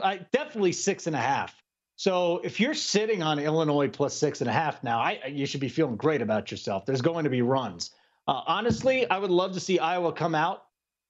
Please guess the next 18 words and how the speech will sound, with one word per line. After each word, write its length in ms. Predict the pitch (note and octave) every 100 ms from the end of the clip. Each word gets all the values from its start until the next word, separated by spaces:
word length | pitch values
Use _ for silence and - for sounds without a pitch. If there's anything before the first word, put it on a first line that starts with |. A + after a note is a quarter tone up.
| _
hit 100 | E3+
a 40 | F3+
couple 340 | F#3 F#3 G3+
of 100 | -
threes, 440 | G3+ G#3 G#3+ G#3 -
time 280 | F3 E3+ F3
out 180 | F3
Illinois, 480 | F3+ F#3 F#3 G3 G3
then 140 | E3 D3+
we 100 | D3
could 160 | C#3+
get 160 | E3 D#3+
back. 300 | D#3+ E3 E3
If 100 | C#3+
I 120 | G#3
could 200 | G#3+ D#3
get 260 | C#3 E3 E3
Illinois 580 | D#3+ E3 E3 E3 E3